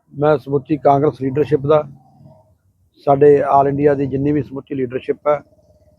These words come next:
ਪੰਜਾਬ ਪ੍ਰਦੇਸ਼ ਕਾਂਗਰਸ ਕਮੇਟੀ ਦੇ ਪ੍ਰਧਾਨ ਅਮਰਿੰਦਰ ਸਿੰਘ ਰਾਜਾ ਵੜਿੰਗ ਜੀ, ਉਹਨਾਂ ਸਾਰਿਆਂ ਦਾ ਧੰਨਵਾਦ ਕਰਦਾ,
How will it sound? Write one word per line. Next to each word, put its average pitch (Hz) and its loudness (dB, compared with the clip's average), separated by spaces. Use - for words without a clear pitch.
ਪੰਜਾਬ 143 2
ਪ੍ਰਦੇਸ਼ 143 -2
ਕਾਂਗਰਸ 139 -2
ਕਮੇਟੀ 143 -2
ਦੇ 147 2
ਪ੍ਰਧਾਨ 139 0
ਅਮਰਿੰਦਰ 139 -2
ਸਿੰਘ 143 -4
ਰਾਜਾ 131 2
ਵੜਿੰਗ 139 -4
ਜੀ, 147 -2
ਉਹਨਾਂ 143 0
ਸਾਰਿਆਂ 131 -2
ਦਾ 135 -2
ਧੰਨਵਾਦ 120 -4
ਕਰਦਾ, 131 -8